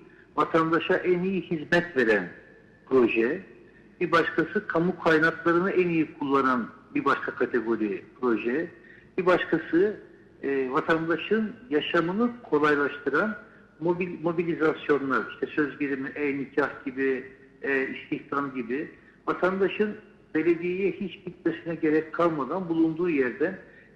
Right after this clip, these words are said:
hizmetlerin tamamını almasını sağlayacak elektronik çözümler. Bunlar çaresiz çözümler. Tabii bugün artık bunların tamamen kullanıma girmesi lazım. Ee,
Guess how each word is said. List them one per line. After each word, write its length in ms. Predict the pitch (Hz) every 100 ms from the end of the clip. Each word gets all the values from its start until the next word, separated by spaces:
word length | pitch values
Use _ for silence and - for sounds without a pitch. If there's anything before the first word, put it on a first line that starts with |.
| -
hizmetlerin 560 | 151 175 170 170 170
tamamını 520 | - 165 165 156 151 139
almasını 500 | 147 151 - 175 170
sağlayacak 520 | 139 131 131 165 170 156
elektronik 520 | 151 - 147 143 -
çözümler. 500 | 113 113 110 139 180 - - - - -
Bunlar 360 | 190 202 170 -
çaresiz 360 | 185 147 120 - 113
çözümler. 320 | 104 104 101 -
Tabii 180 | 113 147
bugün 180 | 139
artık 420 | 139 135 - - 143
bunların 380 | 139 135 135
tamamen 420 | - 139 135 135 127 -
kullanıma 360 | 139 139 135
girmesi 480 | 123 131 131 120 -
lazım. 360 | 113 95 - - - _ - _ - - _ -
Ee, 640 | 151 147 143 143 143 139